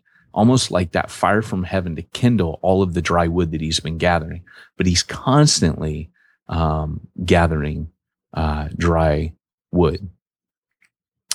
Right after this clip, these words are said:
And so, um, anyways, uh, there's just a lot to this subject. I mean, um, y-, you should always be learning. You should make every effort to, to add, uh,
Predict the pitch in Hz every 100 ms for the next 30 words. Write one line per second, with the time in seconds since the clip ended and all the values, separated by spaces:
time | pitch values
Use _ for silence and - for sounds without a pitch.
0 | - - 90 87 87 - 87 85 80 80
1 | 82 85 87 _ _ _ _ - 131 101
2 | 82 80 - - - - 82 76 71 -
3 | - - - 78 - - - - 78 85
4 | 85 87 78 156 170 165 170 - 87 82
5 | 78 80 - 87 78 - 82 80 80 80
6 | 80 - 85 82 80 82 _ _ _ _
7 | - 82 80 78 78 - 101 - 104 101
8 | 98 90 101 110 95 104 95 92 95 95
9 | 98 95 90 90 - 85 78 - 95 101
10 | 104 95 92 - 92 87 92 87 - -
11 | 78 71 - - 92 95 95 95 90 -
12 | - - - _ _ - 85 82 82